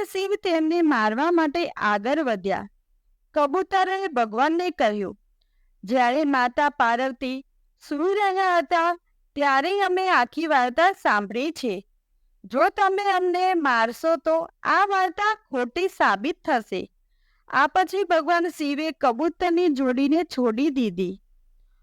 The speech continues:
પુરાણો અનુસાર ભગવાને બંનેને વરદાન આપ્યું હતું, તે બંને અમર રહેશે.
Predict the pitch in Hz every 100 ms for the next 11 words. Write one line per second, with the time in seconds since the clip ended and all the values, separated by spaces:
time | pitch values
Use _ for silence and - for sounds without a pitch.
0 | _ 277 277 320 403 453 453 440 415 403
1 | 381 381 302 269 302 320 320 330 262 247
2 | 269 330 339 330 233 214 208 277 311 294
3 | 269 302 285 226 262 269 - _ _ _
4 | - 349 370 330 302 302 370 - - 233
5 | 269 320 285 214 202 - 190